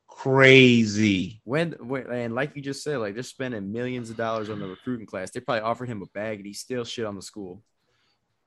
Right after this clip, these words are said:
Speaker 1: This man, I, I'ma say this. You better ball, young man. You better ball.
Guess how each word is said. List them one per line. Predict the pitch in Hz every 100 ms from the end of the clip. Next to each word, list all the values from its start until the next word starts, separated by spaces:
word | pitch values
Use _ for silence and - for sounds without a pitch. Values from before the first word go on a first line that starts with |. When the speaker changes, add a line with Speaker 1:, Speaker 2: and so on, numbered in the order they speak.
| _ _ -
Speaker 1:
This | 107 135 131
man, | 131 127 123 120 113 113 135 _ _ _ _ _ _ _ _ _ _ _ _ _ _ - - - _
I, | - -
I'ma | 104 139
say | 131 151
this. | 147 120 - - _ -
You | 92 110
better | 123
ball, | 117 127 131
young | 120 107 101
man. | 101 95 90 87 _ _ _ _ _ -
You | 82 107 127
better | 135 131
ball. | 135 127 107 90 -